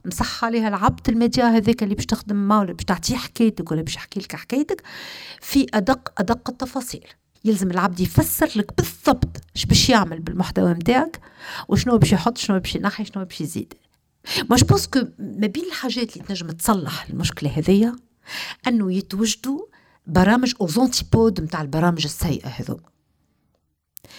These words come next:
Sous forme, par exemple, de podcast, sous forme de vidéo, sous forme de... que ce soit في الإعلام ال-، الرسمي أو الإعلام ال-، ال-، ال-، الحر أو الإعلام البديل.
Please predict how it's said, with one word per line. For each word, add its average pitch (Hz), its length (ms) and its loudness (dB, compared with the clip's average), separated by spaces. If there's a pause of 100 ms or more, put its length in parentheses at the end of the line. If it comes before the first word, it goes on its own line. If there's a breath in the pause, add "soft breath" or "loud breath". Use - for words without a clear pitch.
(400 loud breath)
Sous 302 180 4
forme, 151 380 0 (200)
par 202 100 0
exemple, 180 380 0
de - 120 -12
podcast, 294 420 -2 (100)
sous - 140 -14
forme 151 240 -6
de 151 40 -4 (120)
vidéo, 220 480 4 (100)
sous 190 120 -12 (100)
forme 165 360 -10
de... 156 80 -16 (200 loud breath)
que - 80 -6
ce - 100 -8
soit 381 120 2
في 359 100 -8
الإعلام 240 460 -2
ال-، 208 420 -2 (280 loud breath)
الرسمي 208 420 2
أو - 180 -2
الإعلام 208 560 2
ال-، 185 180 -2
ال-، 180 360 -4 (320 loud breath)
ال-، - 480 -6
الحر 175 420 0
أو 254 100 4
الإعلام 262 360 2
البديل. 381 480 2